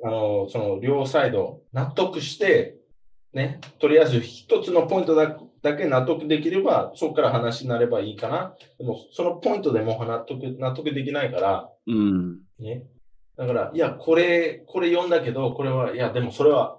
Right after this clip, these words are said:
Speaker 1: フェイクニュース」とかって言うんでしょ？
Speaker 2: うん。
Speaker 1: だからそれを信じ、信じられない。だから、もう、まずその最初のポイントから始められないからこそ、
Speaker 2: そっかそっか。
Speaker 1: こういう極端になってる。
Speaker 2: う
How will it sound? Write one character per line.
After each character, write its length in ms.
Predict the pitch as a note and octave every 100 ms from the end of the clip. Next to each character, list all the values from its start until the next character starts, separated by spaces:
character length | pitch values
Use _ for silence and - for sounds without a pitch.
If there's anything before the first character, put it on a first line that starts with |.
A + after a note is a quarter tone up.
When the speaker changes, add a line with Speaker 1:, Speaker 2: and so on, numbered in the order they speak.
| -
Speaker 1:
フ 60 | D3+
ェ 80 | C#3
イ 20 |
ク 100 | C3
ニ 120 | C3+
ュ 120 | C3
ー 20 |
ス」 100 | A#2
と 80 | G#2
か 100 | F#2+
っ 60 | F2+
て 60 |
言 120 | F#2+ E2+
う 20 |
ん 40 |
で 80 | -
し 80 | A2+
ょ？ 180 | B2+ - _
Speaker 2:
う 60 | B2
ん。 480 | G#2+ G2 F2 E2+ F2
Speaker 1:
だ 40 | _ -
か 40 | G2+
ら 80 |
そ 120 | F#2+ A#2+
れ 60 |
を 100 | A#2+
信 240 | A#2+ B2+ B2
じ、 140 | -
信 220 | - B2
じ 120 | A#2 A#2
ら 120 | G#2+
れ 100 | G#2+
な 160 | G#2
い。 100 | F#2 - _
だ 80 | D#3
か 60 | D3
ら、 100 | -
も 60 | - - D#3 D#3 -
う、 60 | C3+
ま 120 | E3
ず 120 | C3+
そ 120 | B2+
の 160 | G#2 F#2+
最 220 | - E3
初 160 | D3+ E3
の 160 | C3
ポ 140 | - G3
イ 40 |
ン 40 | C#3
ト 260 | F#2+ - _ - - -
か 80 | G#2+
ら 120 | F2+
始 180 | A2 A#2
め 100 | C3
ら 100 | B2+
れ 120 | B2
な 140 | B2+
い 80 | A2+
か 100 | G#2+
ら 140 | G#2+ -
こ 200 | C3 C3
そ、 220 | D3 A#2+
Speaker 2:
そ 140 | A2+
っ 60 | -
か 120 | F3
そ 100 | G2
っ 100 | -
か。 120 | F#2
Speaker 1:
こ 80 | A2
う 20 |
い 160 | A2+ A2
う 80 | -
極 260 | - -
端 200 | A#2+ G2+
に 180 | G2+ G2
な 80 | F#2+
っ 20 |
て 60 |
る。 80 |
Speaker 2:
う 20 | G#2+